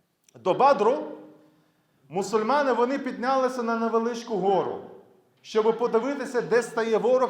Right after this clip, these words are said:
і які позиції вони взяли. І просто випадково комусь здавалося, що це є шпіон. Тобто він, багато хто його не знав. І так сталося, що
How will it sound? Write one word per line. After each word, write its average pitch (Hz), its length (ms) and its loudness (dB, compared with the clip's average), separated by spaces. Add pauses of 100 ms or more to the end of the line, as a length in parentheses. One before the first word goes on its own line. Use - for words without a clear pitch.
і 202 40 -6
які 214 240 -2
позиції 226 540 -6
вони 214 240 -4
взяли. 135 520 -4 (2000)
І 190 80 -4
просто 285 500 4
випадково 254 880 2 (400)
комусь 240 380 -2
здавалося, 247 600 2
що 226 160 -6
це 277 280 2
є 240 220 -4
шпіон. 214 580 0 (240)
Тобто 175 300 0
він, 262 380 -2 (1400)
багато 254 460 4
хто 285 200 -2
його 226 220 0
не 220 160 -2
знав. 185 460 -4
І 202 60 -8
так 262 220 0
сталося, 285 540 2
що 302 420 -4